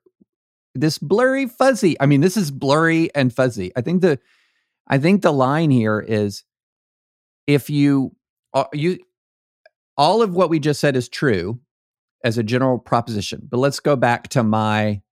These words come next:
let's go back to my classroom. I, you're, you're, Sarah, you're a student in my classroom, and I have to assign devil's advocate positions. And I intentionally choose you to make the devil's advocate position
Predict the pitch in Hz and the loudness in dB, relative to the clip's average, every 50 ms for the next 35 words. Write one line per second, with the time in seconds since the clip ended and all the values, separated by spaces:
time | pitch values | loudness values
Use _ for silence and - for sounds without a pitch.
0 | _ _ _ - 139 139 - - 170 151 131 135 123 - - - 127 113 110 107 | _ _ _ -2 -2 -2 0 0 0 2 2 0 0 -2 -2 -2 -2 0 0 0
1 | 107 113 110 - - 98 98 90 - - 85 82 82 - - - 110 113 117 - | 0 -2 -4 -4 -4 -4 -4 -6 -8 -10 -10 -10 -12 -14 -10 -4 -4 -2 -2 -2
2 | 117 113 123 90 85 80 - - 127 131 143 156 156 147 - _ - - - 147 | -4 -4 -4 -4 -4 -8 -10 -6 -2 0 0 0 0 -2 -6 _ -4 0 2 2
3 | 147 147 139 131 131 135 131 120 - - 143 131 135 127 123 110 113 113 110 101 | 2 2 2 0 0 0 -2 -2 -4 -6 -4 -2 -2 0 0 0 -2 -4 -4 -4
4 | - 110 107 110 113 - - 107 104 104 101 95 98 _ _ _ _ _ _ _ | -4 -2 -2 -2 -2 -4 -4 -2 -2 -2 -4 -4 -8 _ _ _ _ _ _ _
5 | _ _ _ _ _ _ _ _ - 139 135 139 139 135 - - 131 135 156 165 | _ _ _ _ _ _ _ _ 0 0 2 2 0 -2 -2 -2 -2 -2 0 0
6 | 156 160 147 143 - - 156 131 123 - - 123 117 117 117 110 117 110 104 113 | 0 -2 -2 -4 -2 -2 -2 -2 0 -2 -2 -2 0 0 0 0 0 -2 -2 -2
7 | 104 - 101 104 104 95 101 92 - 98 90 - _ _ _ _ _ - 107 110 | -2 -2 -2 -2 -2 -4 -6 -6 -6 -6 -6 -8 _ _ _ _ _ -14 -6 -4
8 | 113 101 - - 90 87 82 - - - _ _ _ _ _ _ _ _ _ _ | -4 -4 -4 -6 -8 -8 -10 -12 -14 -20 _ _ _ _ _ _ _ _ _ _
9 | _ _ _ _ _ _ _ _ _ _ _ _ - 131 135 147 175 208 214 185 | _ _ _ _ _ _ _ _ _ _ _ _ 0 0 2 2 2 2 0 0
10 | - 156 147 - 190 202 214 - - 196 165 135 - - 180 160 147 127 120 135 | 0 -2 0 0 0 0 0 2 2 2 0 0 0 0 0 0 0 0 0 0
11 | 156 180 185 185 - - 143 135 117 101 - 110 117 113 107 107 - 107 101 101 | 0 2 2 2 0 0 -2 -2 -2 -2 -2 -2 0 0 0 -2 -2 -2 -2 -2
12 | 92 - - - 95 - - - - 95 95 - 98 92 92 | -4 -6 -8 -8 -8 -8 -10 -10 -10 -8 -8 -8 -8 -8 -8